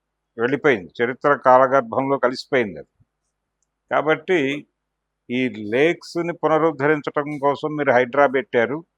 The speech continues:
ఈ బాగ్స్ని కాపాడటం కూడా మీ ప్రోగ్రామే కదా. అందుకని దీని పట్ల ఎందుకు ఇలా వ్యవహరిస్తున్నారు అని విద్యార్థులు ప్రశ్నిస్తున్నారు రేవంత్ రెడ్డి గారిని. కానీ అసలు హైడ్రా ఉద్దేశం ఏమిటి?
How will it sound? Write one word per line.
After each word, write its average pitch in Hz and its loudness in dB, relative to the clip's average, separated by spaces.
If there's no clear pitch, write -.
ఈ 120 -6
బాగ్స్ని 147 2
కాపాడటం 151 4
కూడా 139 4
మీ 151 -4
ప్రోగ్రామే 135 0
కదా. 113 2
అందుకని 139 0
దీని 143 -4
పట్ల 151 4
ఎందుకు 156 0
ఇలా 156 6
వ్యవహరిస్తున్నారు 139 2
అని 143 2
విద్యార్థులు 147 2
ప్రశ్నిస్తున్నారు 127 -2
రేవంత్ 127 2
రెడ్డి 120 -2
గారిని. 113 -2
కానీ 107 -6
అసలు 151 2
హైడ్రా 135 6
ఉద్దేశం 147 0
ఏమిటి? 151 -4